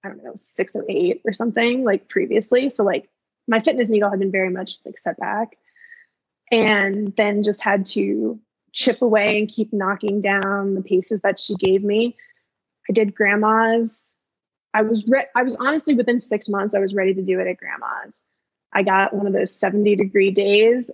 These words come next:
and I just, I, it's not my, it's not my, uh, climate. Like, when it's humid and it's, like, above sixties, like,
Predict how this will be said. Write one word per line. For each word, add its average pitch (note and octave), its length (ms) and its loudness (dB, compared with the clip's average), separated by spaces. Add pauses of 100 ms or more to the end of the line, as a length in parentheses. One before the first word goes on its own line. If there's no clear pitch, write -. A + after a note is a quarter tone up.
(120)
and F3+ 120 -8
I F3+ 120 -4
just, - 600 -4 (1040)
I, - 160 -8 (480)
it's - 220 -20
not G#3 200 0
my, G#3+ 500 -4 (420)
it's - 260 -8
not A3 220 0
my, A3+ 500 2 (100)
uh, A3+ 280 2
climate. C4 640 0
Like, A#3+ 300 2
when A#3+ 200 0
it's - 280 -6
humid C4 600 2
and B3+ 80 -2
it's, - 300 -6
like, G#3+ 260 2
above A3 440 0 (380)
sixties, B3+ 640 -4
like, - 380 -4